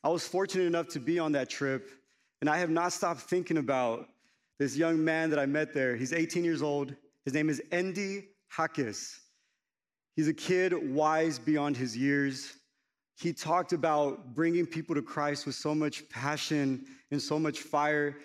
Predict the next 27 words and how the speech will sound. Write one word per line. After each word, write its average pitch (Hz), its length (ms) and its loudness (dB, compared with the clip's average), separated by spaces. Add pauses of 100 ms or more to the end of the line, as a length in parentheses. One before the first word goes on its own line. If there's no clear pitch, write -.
(160)
It's 151 140 -4
crazy 180 280 0
because 147 440 -2 (320)
over 170 200 2
there, 165 220 2
Go 156 180 0
Ministries 151 540 0
oversees 139 540 -2
discipleship 135 680 -4
making. 120 460 -4 (460)
And 139 540 0 (580)
Andy 170 500 2
has 143 200 -2
taken 160 320 0
that 143 160 2
to 127 120 -4
heart. 117 400 -2
I 139 60 -4
mean, 147 160 2
he 151 80 0
knows 170 200 0
exactly 151 520 0
how 151 160 0
many 151 180 0
people 139 340 -4
he's 123 180 -4
disci-, 120 360 -2